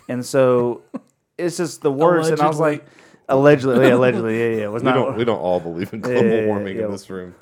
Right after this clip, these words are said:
Speaker 1: Uh,
Speaker 3: but that's
Speaker 1: I,
Speaker 3: another
Speaker 1: I believe
Speaker 3: topic.
Speaker 1: in climate change. So we're getting into, I was thinking, like, what could we talk about on the podcast today? And, and Jake and Scott were talking about some things going on. And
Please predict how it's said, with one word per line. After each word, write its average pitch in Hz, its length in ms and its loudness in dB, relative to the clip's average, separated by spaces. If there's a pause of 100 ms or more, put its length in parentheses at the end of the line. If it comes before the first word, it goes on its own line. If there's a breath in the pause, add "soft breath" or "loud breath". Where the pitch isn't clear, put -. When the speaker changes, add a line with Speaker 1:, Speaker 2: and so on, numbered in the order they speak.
Speaker 1:
Uh, 98 200 -8
Speaker 3:
but 98 60 -4
that's 101 200 -2
Speaker 1:
I, - 20 -10
Speaker 3:
another 87 320 -10
Speaker 1:
I 139 80 0
believe 131 340 -2
Speaker 3:
topic. - 100 -20
Speaker 1:
in 135 60 -20
climate 104 320 -6
change. 101 300 -12 (440 loud breath)
So 135 540 0 (440)
we're 151 180 -4
getting 185 240 0
into, 131 520 -2
I 117 100 -2
was 127 140 -2
thinking, 175 240 -2
like, 123 140 0
what 139 200 0
could 147 100 -8
we 131 80 -2
talk 131 200 -2
about 117 140 -2
on 110 60 -2
the 110 60 -10
podcast 143 460 -4
today? 110 400 0
And, 104 160 -8
and 110 280 -12
Jake 120 300 0
and 110 80 -10
Scott 110 240 -6
were 107 60 -8
talking 107 260 -4
about 107 180 -6
some 98 120 -16
things 107 260 -8
going 107 220 -8
on. 104 220 -8
And 101 60 -16